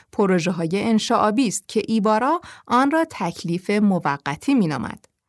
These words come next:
یکی از شایع‌ترین افسانه‌های تغییر شغل این است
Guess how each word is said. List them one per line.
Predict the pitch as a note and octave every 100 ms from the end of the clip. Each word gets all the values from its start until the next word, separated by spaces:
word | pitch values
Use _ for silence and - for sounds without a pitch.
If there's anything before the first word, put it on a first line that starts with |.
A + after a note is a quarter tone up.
| _ _ -
یکی | D4+ E4 E4
از | D4 -
شایع‌ترین | C4+ A#3+ B3 B3 C#4 D#4
افسانه‌های | - A#3+ - A#3 A3+ B3+ C4
تغییر | B3+ A3+ G#3 G#3 G#3+
شغل | - A#3 A3
این | C#4+
است | D#4 D#4